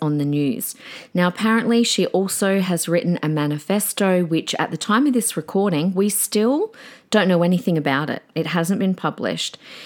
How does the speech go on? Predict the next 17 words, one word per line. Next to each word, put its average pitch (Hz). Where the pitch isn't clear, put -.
She 208
also 214
had 170
apparently 165
a 143
map 160
of 254
the 262
school 254
and 175
a 175
full 247
plan 180
of 160
how 156
she 156
would 139